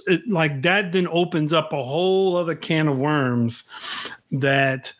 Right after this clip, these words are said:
like, depending on how serious, like you said, where if you, you could be in a punk band that you just playing on the weekends and that's just for fun, or you could be in a wedding band that wants to make some money to, you know, pay off school,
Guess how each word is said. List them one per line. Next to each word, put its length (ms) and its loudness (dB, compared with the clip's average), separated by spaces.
like, 240 0
depending 420 0
on 80 2
how 220 -2
serious, 560 0
like 200 -2
you 60 0
said, 380 0
where 360 0
if 240 0
you, 100 4
you 240 0
could 200 -2
be 100 2
in 80 2
a 140 -2
punk 300 -2
band 300 2
that 300 -2
you 120 0
just 200 2
playing 240 2
on 80 2
the 60 0
weekends 500 2
and 100 2
that's 160 -2
just 180 0
for 120 -4
fun, 500 0
or 160 0
you 180 4
could 180 -4
be 160 0
in 80 2
a 80 2
wedding 380 2
band 320 2
that 80 0
wants 220 0
to 60 -2
make 200 2
some 200 -2
money 460 2
to, 240 -2
you 200 0
know, 360 0
pay 200 0
off 180 0
school, 640 0